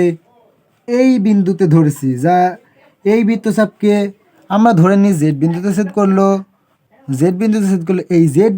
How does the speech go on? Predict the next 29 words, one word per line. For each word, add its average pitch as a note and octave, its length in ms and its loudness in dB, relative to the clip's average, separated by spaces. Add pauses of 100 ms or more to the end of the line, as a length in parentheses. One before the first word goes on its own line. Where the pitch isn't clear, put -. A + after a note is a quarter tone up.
বিন্দুতে A#3 380 -2 (680)
কম্পাসটি G#3+ 460 2
বসাবো। C#3 440 -2 (920)
তোমাদের G3 260 -2
সুবিধার G3 400 0
জন্য G3+ 200 -2
আমি F#3+ 140 0
এখানে F#3 180 -2 (100)
ইন্ডিকেট E3+ 300 0
করে G#3 160 0
দিলাম F#3+ 340 2 (680)
জেড F#3 200 0
বিন্দুতে F#3+ 420 0
ছেদ D#3+ 260 -2
করেছে। B2+ 280 -6 (540)
এবারে E3+ 240 0
আমরা F3+ 200 -2
জেড F3 340 0
বিন্দুতে A3 360 -4
কম্পাসটি F#3 460 -2
বসিয়ে G3 380 0 (640)
একই C4 440 2
মাপের F3+ 480 0 (500)
এখানে G3 300 0
আরও D3 220 -2
একটি F3 180 -8
বৃত্তচাপ G#3 380 -4
অঙ্কন G3+ 260 -2
করব, F#3+ 220 -2